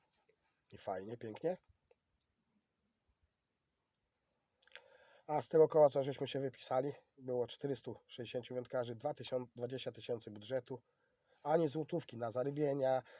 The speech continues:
nakładki, na dojazdy, bo to wszystko było niepotrzebne. Pan Sadłowski, kurda, zamknij mordę, twój wniosek do śmieci, dzięki temu właśnie, że tak zrobił jeden do śmieci,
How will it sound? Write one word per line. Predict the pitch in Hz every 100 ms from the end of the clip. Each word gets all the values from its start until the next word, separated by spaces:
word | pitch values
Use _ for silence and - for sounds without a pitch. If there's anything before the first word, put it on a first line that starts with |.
| - -
nakładki, | 131 135 151 143 139 - 135 131
na | 135
dojazdy, | 139 147 135 135 135 143
bo | 139 135
to | 135
wszystko | - - 147
było | 147 147
niepotrzebne. | 151 165 160 156 165 139 113 -
Pan | 139
Sadłowski, | 135 139 147 - 147
kurda, | - 147 147 143 143 147 -
zamknij | 123 151 143 143 139
mordę, | 147 147 147 147 - _ - - - - - -
twój | 151 139
wniosek | 147 139 139
do | 135 131
śmieci, | 151 151 143 151
dzięki | 139 135 135
temu | - 135 135
właśnie, | 131 - 127
że | 135
tak | 120
zrobił | 135 135 123
jeden | 120 120
do | 120
śmieci, | - 131 - 156